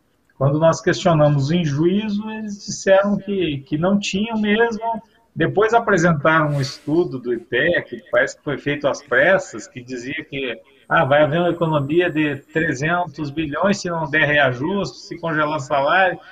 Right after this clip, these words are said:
se cortar aqui e ali, mas, assim, eu, eu, eu às vezes exagero um pouco o raciocínio, eu digo, ora,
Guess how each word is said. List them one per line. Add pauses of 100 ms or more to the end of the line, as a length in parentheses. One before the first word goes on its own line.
(100)
se
cortar
aqui
e
ali,
mas, (1040)
assim, (160)
eu, (120)
eu,
eu
às
vezes
exagero
um
pouco
o
raciocínio,
eu
digo, (580)
ora,